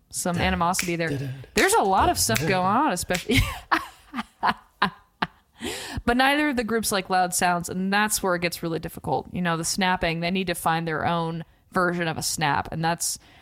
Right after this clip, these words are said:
Speaker 1: that's actually the crux of the follow-up documentary. Um,
Speaker 2: It's hard to
Speaker 1: it
Speaker 2: do
Speaker 1: looks
Speaker 2: that when
Speaker 1: like
Speaker 2: you don't have opposable thumbs.
Speaker 1: That's, that's where they get ya, you know? Um,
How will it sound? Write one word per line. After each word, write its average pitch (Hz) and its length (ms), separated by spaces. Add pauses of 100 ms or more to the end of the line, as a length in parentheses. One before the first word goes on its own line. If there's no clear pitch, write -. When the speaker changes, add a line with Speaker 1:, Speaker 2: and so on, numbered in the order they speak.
(160)
Speaker 1:
that's 180 200
actually 180 240
the 156 100
crux - 460
of 156 140
the 131 200
follow-up 147 420
documentary. 151 640
Um, 175 500 (380)
Speaker 2:
It's - 100
hard 120 160
to - 60
Speaker 1:
it - 60
Speaker 2:
do 98 60
Speaker 1:
looks 294 220
Speaker 2:
that - 60
when 440 80
Speaker 1:
like 349 100
Speaker 2:
you - 60
don't 87 80
have 85 160
opposable 87 480
thumbs. 82 480 (1120)
Speaker 1:
That's, 196 560
that's 214 240
where 233 80
they 170 120
get 170 280
ya, 151 220 (160)
you 180 160
know? 165 380 (240)
Um, 165 480